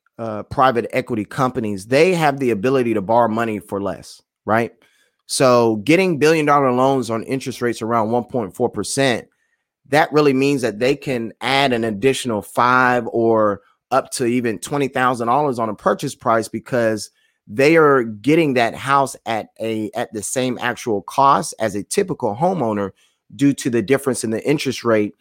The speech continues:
and their ability to leverage that, you know, essentially the backing of that asset. So, you know, they do utilize, you know, cash and debt in regards to their transactions, but a majority of their offers, I wanna say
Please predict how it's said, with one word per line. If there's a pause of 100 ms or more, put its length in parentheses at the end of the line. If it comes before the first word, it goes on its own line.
(240)
and
their
ability
to
leverage
that,
you
know,
essentially
the
backing
of
that
asset. (600)
So, (600)
you
know,
they
do
utilize,
you
know,
cash
and
debt
in
regards
to
their
transactions,
but
a
majority
of
their
offers,
I
wanna
say